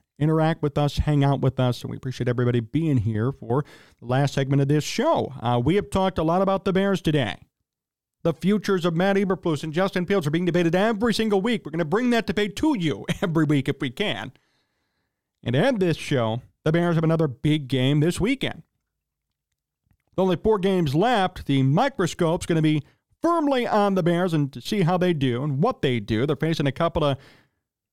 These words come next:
let's say, lower tier teams to end the year. They've still got Atlanta and Arizona and Green Bay, but the last game that's gonna actually be against a pretty darn good team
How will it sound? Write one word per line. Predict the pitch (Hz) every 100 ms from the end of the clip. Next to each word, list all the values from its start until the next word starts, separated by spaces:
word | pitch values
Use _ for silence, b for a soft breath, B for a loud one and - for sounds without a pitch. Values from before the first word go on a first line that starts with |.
| _ -
let's | 202
say, | - 180
lower | 160 165 208 170 120
tier | 107 - 143 113
teams | - 123 117 135
to | -
end | 131 120
the | 110
year. | 110 110 147 185 _ _ _
They've | - -
still | - 135
got | 131 135 131 - - - _ _ _ -
Atlanta | 131 131 170 175 170 170 170
and | 143 135 - _ _ _ _
Arizona | 127 110 104 175 175
and | 156
Green | 117 110
Bay, | 113 214 196 175
but | 151 156 - _ _ _ _ _
the | 185
last | 190 254 254
game | - 214 226
that's | 196
gonna | - 175 -
actually | 175 190 - 185 160 - _ _ -
be | 208 202
against | 147 165 -
a |
pretty | 135 - 370 254
darn | 147 175 175 180
good | 151 143
team | - 247 156 135 190